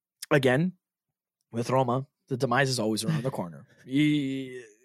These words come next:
Speaker 1: we're supposed to be Scudetto champions, according to everybody in the
Speaker 2: Well,
Speaker 1: bookies and blah, blah, blah, blah, blah.
Speaker 2: How about Scudetto
Speaker 1: We're
Speaker 2: champions?
Speaker 1: done. We're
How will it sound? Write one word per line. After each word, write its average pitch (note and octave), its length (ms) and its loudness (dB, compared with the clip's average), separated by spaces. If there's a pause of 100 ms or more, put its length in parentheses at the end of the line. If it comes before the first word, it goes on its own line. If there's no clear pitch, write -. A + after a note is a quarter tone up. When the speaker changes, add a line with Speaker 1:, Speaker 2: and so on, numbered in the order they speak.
(160)
Speaker 1:
we're D#3+ 120 4
supposed D#3 320 2
to D3+ 80 -6
be D3+ 60 0
Scudetto C#3+ 440 2
champions, A#2+ 400 2
according C#3+ 280 2
to C#3+ 120 6
everybody C#3+ 460 6
in C#3+ 100 4
the C#3 80 2
Speaker 2:
Well, C#3 220 8
Speaker 1:
bookies C#3+ 420 2
and C3 80 2
blah, A#2+ 100 0
blah, A2+ 140 -2
blah, F#2 180 -10
blah, F2+ 160 -14
blah. E2 120 -18 (240)
Speaker 2:
How G#2+ 60 -12
about G2+ 120 -8
Scudetto F#2+ 280 -6
Speaker 1:
We're F2+ 60 -10
Speaker 2:
champions? G#2 440 0
Speaker 1:
done. - 60 -20 (260)
We're G#2+ 60 -2